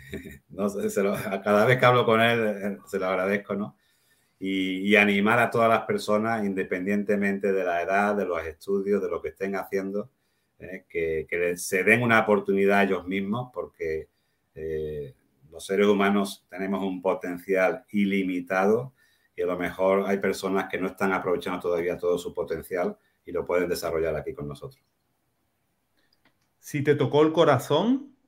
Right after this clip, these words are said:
Speaker 2: salta y derriba creencias. Vivir en libertad lo vale todo. La vida es breve.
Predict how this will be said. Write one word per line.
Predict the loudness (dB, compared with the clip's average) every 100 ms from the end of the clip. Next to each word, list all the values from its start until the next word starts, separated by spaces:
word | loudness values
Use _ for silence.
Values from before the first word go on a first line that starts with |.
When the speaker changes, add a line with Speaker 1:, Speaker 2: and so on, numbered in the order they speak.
| _ _
Speaker 2:
salta | -14 -2 2 2 0 -6 -8 _ _ _
y | -6
derriba | -4 -2 0 0
creencias. | 0 0 0 -4 -8 -10 -16 _ -10
Vivir | -4 2 4 4 0 -14 -8
en | -6
libertad | -2 -2 -2 -2 -2 -2 -12
lo | -8 -4
vale | -2 -2
todo. | -2 -4 -4 -12 _ -8
La | -2
vida | 0 2 2 2
es | 2
breve. | 4 2 0 -4 -16